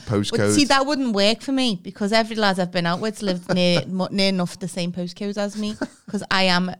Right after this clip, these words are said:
Speaker 2: I'm, I'm lazy. I'm lazy. I don't care. I never wanted to go out with a lad who would, couldn't just walk around to their house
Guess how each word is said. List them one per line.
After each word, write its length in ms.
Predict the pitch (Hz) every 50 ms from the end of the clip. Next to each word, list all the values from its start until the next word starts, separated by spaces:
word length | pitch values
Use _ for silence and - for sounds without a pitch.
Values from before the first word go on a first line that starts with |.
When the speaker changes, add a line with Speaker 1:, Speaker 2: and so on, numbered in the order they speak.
| _ -
Speaker 2:
I'm, 180 | 233 233 226 - -
I'm 100 | 240 233
lazy. 560 | 240 247 247 247 247 226 254 277 311 302 302 _ _ - - - _ _ 277 - _ _ _ _ - _ _ _ _ -
I'm 100 | 240 247
lazy. 480 | 262 254 262 262 254 233 - 262 277 294 277 - - - - - - - - - - - - - - - - - - - - - _ -
I 40 |
don't 200 | 240 254 269 277
care. 460 | 277 - 262 254 240 247 254 277 294 -
I 140 | - 262 262
never 260 | 254 262 262 262 269
wanted 220 | 269 269 269 262
to 80 | - 262
go 80 | 247 240
out 60 | 233
with 100 | 226 226
a 40 | 214
lad 280 | 208 208 214 233 226
who 80 | 254 240
would, 180 | 240 226 233 _ _ _ _ _ _ _ _
couldn't 340 | _ _ 220 202 208 214 214
just 240 | - 208 202 - -
walk 320 | 190 190 196 190 190 -
around 300 | 196 190 185 185 185 185
to 100 | - 196
their 220 | 185 185 180 175
house 280 | 185 185 202 202 202